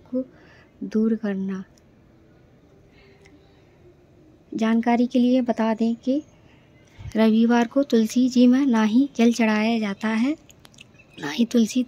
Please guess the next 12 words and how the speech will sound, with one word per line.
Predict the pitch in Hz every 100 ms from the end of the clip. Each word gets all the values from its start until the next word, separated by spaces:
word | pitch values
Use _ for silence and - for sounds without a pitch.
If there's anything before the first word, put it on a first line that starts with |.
| -
तोड़ी | 208 226
जाती | 226 196 - 220
है | 233
और | 226
ना | 220
ही | 226
तुलसी | 254 214 196 214
जी | 202 208
को | 320 339 - - - _
छुआ | - 214 226
जाता | 208 190 196
है। | 196 190